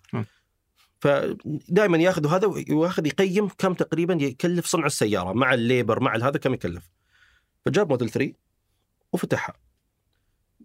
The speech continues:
Speaker 2: قال: "هذه أسهل سيارة أنا ركبتها يمكن في، في ذا-، في ذاكرتي، أ-، أسهل سيارة فككتها في آخر، في سنين عمري يمكن." قال تكلفتها كلها، قال بحسبتي أنا ما تتجاوز، ما أذكر كم رقم، خمسة وعشرين ألف دولار يمكن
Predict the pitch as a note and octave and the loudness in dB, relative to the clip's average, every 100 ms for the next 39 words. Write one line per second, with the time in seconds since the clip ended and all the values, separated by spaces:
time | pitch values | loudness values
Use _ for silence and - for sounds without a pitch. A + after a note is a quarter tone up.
0 | B2+ D#3 D3 C3+ D3+ D#3 E3+ - - C3+ | 0 2 2 2 0 0 -4 -4 -2 -4
1 | - B2+ C#3 D3+ D#3 C#3 C#3 B2+ - C#3+ | -2 -2 0 -2 -2 0 0 0 -4 -8
2 | - C#3 C3 B2+ A2+ A2+ F2+ _ A#2 A#2 | -4 -4 -4 -4 -2 -4 -6 _ -2 -2
3 | - - - A2 G#2+ - - C#3 C#3 D#3 | -6 -6 -2 -2 -2 -4 -2 -2 0 0
4 | C#3+ B2+ D#3 C#3 - D3+ - E3+ C3+ A#2+ | 0 0 0 -2 -4 -2 -2 -2 -2 0
5 | C#3+ - C#3+ - _ - _ _ _ _ | -2 -2 -8 -14 _ -20 _ _ _ _
6 | - C3 - D#3 A#2 A#2+ F2 - - - | -6 -4 0 0 2 -2 -4 -12 -20 -20
7 | _ _ _ _ _ - _ _ _ _ | _ _ _ _ _ -20 _ _ _ _
8 | B2+ C3 B2+ - - C#3 C#3 C#3 F3 C3+ | 2 2 2 -6 -2 0 2 -2 0 0
9 | - D#3 D#3+ F3+ C3+ A#2+ C#3 E3 E3 D#3+ | 0 0 0 0 -2 0 -2 0 0 0
10 | D#3+ C#3 D3 D3+ C#3 - D#3+ D3+ - B2 | -2 -2 0 0 -2 -6 -6 -6 -4 -4
11 | C#3+ A#2+ - B2+ A2 - B2+ B2+ A2 A2 | -4 -4 -4 -2 -4 -2 -2 0 0 0
12 | B2 G#2+ G#2+ B2+ A#2+ | 0 -2 -4 -4 -4